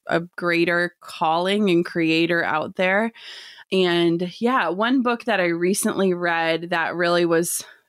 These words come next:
beautiful and super, super eye-opening to me was called The Book of Longings by Sue Monk Kidd. And it's a book about Jesus' time, and it's told from the perspective of if he was married with a wife. So it's told from the female's perspective because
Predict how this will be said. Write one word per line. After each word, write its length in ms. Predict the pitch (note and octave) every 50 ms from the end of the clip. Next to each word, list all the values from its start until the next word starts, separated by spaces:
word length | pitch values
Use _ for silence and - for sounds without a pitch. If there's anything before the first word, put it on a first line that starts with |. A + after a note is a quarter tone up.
| _ _ -
beautiful 600 | F#3 F3 F#3 G3 G#3 G3+ A3 - - F#3+ F3 E3+
and 180 | E3+ F#3 F#3+
super, 600 | - - - - D#4 E4+ - D4+ A#3 F3+ D#3 -
super 340 | F#3 - - G3 F#3 F3+ -
eye-opening 480 | - D#3 E3 E3+ E3+ E3+ F3+ F3 E3+ E3+
to 120 | - -
me 120 | F#3 F3 E3+
was 140 | E3+ E3+
called 200 | - - F#3 E3
The 60 | E3+ E3+
Book 300 | E3 E3 F3 F3+ - -
of 180 | - F3+ F3
Longings 760 | F3+ E3+ E3+ E3+ E3 D#3+ E3 F#3 F#3+ G#3+ B3+ D4+ F#4 G4 - -
by 200 | - G3 F#3 G3
Sue 400 | G3 - - - G#3+ G#3 G#3+ G#3
Monk 420 | G3 F#3+ F3 F3 F3+ - - - -
Kidd. 420 | - - F3 D#3+ E3+ G3+ A3+ C4+ - - - - - - - - - - - - - _ -
And 380 | A3+ A3 G#3+ G3+ G3 G3 F#3+ - -
it's 160 | G#3 G3+ G3
a 60 | G#3+
book 180 | G3 G3+ G3 -
about 360 | G#3 F#3+ F3+ F3 E3+ D#3+ - - -
Jesus' 500 | F#3 F#3 G3 F#3+ F3+ F3+ F#3+ G3 G3 -
time, 760 | - - - G3 E3+ E3+ E3+ E3+ F3+ G3+ A#3 B3+ B3+ B3 B3 - -
and 220 | - F#3 F#3 F3+ E3+
it's 200 | D#3+ - - -
told 300 | - - G#3+ G#3+ G#3+ -
from 180 | - G3+ G3
the 120 | F#3+ F#3 F3
perspective 640 | - F#3 F3+ F3 - - F3 F#3+ - - F#3 F3 F3
of 200 | - E3+ E3 -
if 200 | - - F3 E3+
he 460 | - - - F#3+ F3+ F#3 F3+ F3 F3 - -
was 240 | F3 F3+ E3+ - -
married 360 | E3 D#3 D#3 D#3+ D#3+ D#3 D#3+
with 180 | E3 D#3+ -
a 80 | E3 D#3
wife. 440 | E3 E3+ D3+ C#3 - - F3 - -
So 200 | - - - F3+
it's 160 | D#3 - -
told 340 | - - - F3 E3+ F3 F3
from 240 | - G3+ G3 F#3 F3+
the 220 | E3+ F3 D#3+ D#3+
female's 600 | D#3+ - - - - F#3 F#3 F#3 F3 E3 D#3+ E3
perspective 640 | - - E3+ D#3+ - - E3 D#3+ - - - - E3+
because 460 | - F#3 - F#3 E3+ E3 E3 E3 -